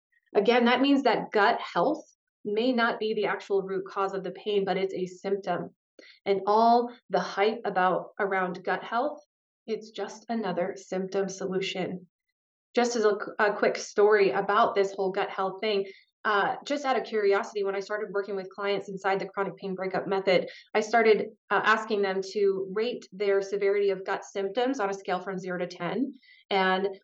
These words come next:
what we started noticing is that their symptoms on average started to improve. So on average, my clients were going from a seven out of ten severity of gut symptoms down to about a three out of ten for gut symptoms.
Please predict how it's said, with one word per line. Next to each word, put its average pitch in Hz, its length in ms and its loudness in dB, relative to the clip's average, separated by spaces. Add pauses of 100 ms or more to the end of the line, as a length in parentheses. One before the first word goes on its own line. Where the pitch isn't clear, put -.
(200)
what 214 180 2
we 226 60 0
started 214 380 2
noticing 202 800 -2
is 185 320 0
that 185 440 0
their 202 140 2
symptoms 214 540 -2
on 208 280 -6
average 196 560 -2
started 196 420 2 (100)
to 196 300 4
improve. 196 520 -4 (320)
So 226 180 -2
on 214 220 0
average, 214 340 -2
my 202 120 -4
clients 202 340 -6
were 196 100 -2
going 202 240 -6
from 196 180 -4
a 190 60 -8
seven 202 300 0
out 196 120 0
of 190 140 -2
ten 185 280 -4
severity 202 560 2
of 208 120 -4
gut - 160 -6
symptoms 233 640 0 (320)
down 202 240 4
to 208 200 2
about 180 540 -2
a 190 80 -4 (200)
three 180 560 -2 (120)
out 185 140 0
of 190 120 -4
ten - 520 -6 (360)
for 190 180 2
gut 190 200 2
symptoms. - 500 -6